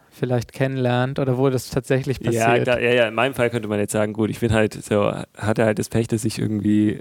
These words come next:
Speaker 2: in den Kindergarten auf den Kopf gefallen bin und deswegen, äh, hatte ich die Erfahrung halt schon gemacht. Aber das
Speaker 1: Ja.
Speaker 2: stimmt, die meisten, man fliegt jetzt
Speaker 1: Ja.
Speaker 2: ja nicht einfach auf den Kopf und es ist irgendwie so,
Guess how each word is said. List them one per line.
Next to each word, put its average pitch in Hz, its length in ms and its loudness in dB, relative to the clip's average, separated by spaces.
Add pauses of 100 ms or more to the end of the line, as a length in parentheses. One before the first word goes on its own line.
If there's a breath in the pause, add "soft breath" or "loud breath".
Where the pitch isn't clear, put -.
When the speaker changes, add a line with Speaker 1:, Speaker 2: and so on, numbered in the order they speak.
(120)
Speaker 2:
in 113 80 -4
den 107 100 -2
Kindergarten 110 400 0
auf 107 60 -2
den 104 80 -4
Kopf - 220 -4
gefallen 117 360 0
bin 127 240 0
und 120 240 2
deswegen, 113 460 0
äh, 107 300 2
hatte 110 180 0
ich - 80 -8
die 113 80 0
Erfahrung 107 360 0
halt 101 140 0
schon 104 140 -4
gemacht. 110 320 -4
Aber 117 100 0
das 143 60 6
Speaker 1:
Ja. 139 80 6
Speaker 2:
stimmt, 123 120 2
die 107 60 -2
meisten, 107 420 0 (220)
man - 180 -4
fliegt - 240 -2
jetzt 131 180 4
Speaker 1:
Ja. 123 80 6
Speaker 2:
ja 107 40 2
nicht 104 160 -6
einfach 107 140 2
auf 104 80 2
den 107 100 -8
Kopf - 280 -4
und 117 120 -4
es - 80 -4
ist 110 160 -2
irgendwie 107 380 0
so, 107 360 0